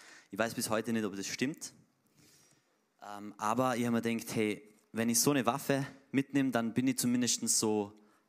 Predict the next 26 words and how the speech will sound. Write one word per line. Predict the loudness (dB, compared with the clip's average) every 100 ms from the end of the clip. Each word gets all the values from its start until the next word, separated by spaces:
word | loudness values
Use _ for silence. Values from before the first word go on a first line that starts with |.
| _ 0
halb | 2 2 0
gerüstet, | -2 0 0 0 -2 -2
also | -2 -2 -2
dann, | -4 -4 -8 -8
dann, | -8 -6 -6
dann | -8
fühle | -4 -2
ich | 0
mich | -2
ein |
bisschen | -4 -4 -4
sicher, | -2 -2 -2 -4 -4 _ _ -20 -12
sicherer. | -6 -4 -2 -4 -6 _ -20 -20 -20 -20 -6
Äh, |
hab | -4 -2 -4
die | -4
gekauft, | -4 -4 -4 -4 -4
hab | -8
sie | -6
so | -4
ganz | -4 -4 -6
brav | -6 -4 -4 -4
umgeschnallt, | -6 -4 -4 -4 -6
natürlich | -6 -4
nie | -2 -2
gebraucht, | -4 -2 -2 -2 -6 -12